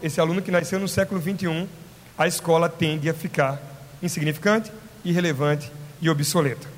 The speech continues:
Vamos entender mais como é que essas gerações funcionavam. Mais uma vez, vou pedir pra passar. Pronto, primeiro, da Segunda Guerra Mundial pra cá, nós tivemos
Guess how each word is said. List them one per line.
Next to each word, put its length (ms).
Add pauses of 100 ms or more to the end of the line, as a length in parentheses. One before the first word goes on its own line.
(760)
Vamos 200
entender 260
mais 340 (300)
como 140
é 20
que 80
essas 160
gerações 420
funcionavam. 720 (560)
Mais 200
uma 120
vez, 140
vou 100
pedir 200
pra 160
passar. 500 (1400)
Pronto, 220
primeiro, 340 (880)
da 140
Segunda 260
Guerra 220
Mundial 260
pra 160
cá, 340 (380)
nós 180
tivemos 460